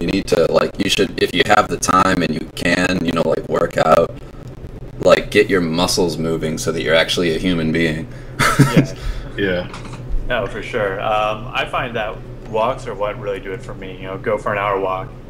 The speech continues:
Speaker 2: put on music, and just zone the fuck out. And when you come back, you feel fresh and ready to do it again. And then hand exercises, too. You know, besides jerking off.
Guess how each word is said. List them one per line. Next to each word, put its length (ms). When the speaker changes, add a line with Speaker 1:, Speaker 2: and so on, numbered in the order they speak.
Speaker 2:
put 120
on 160
music, 300
and 120
just 180
zone 180
the 60
fuck 280
out. 260
And 100
when 80
you 60
come 200
back, 300
you 60
feel 160
fresh 320
and 100
ready 160
to 60
do 180
it 60
again. 260
And 100
then 300
hand 360
exercises, 800
too. 320
You 60
know, 260
besides 340
jerking 280
off. 300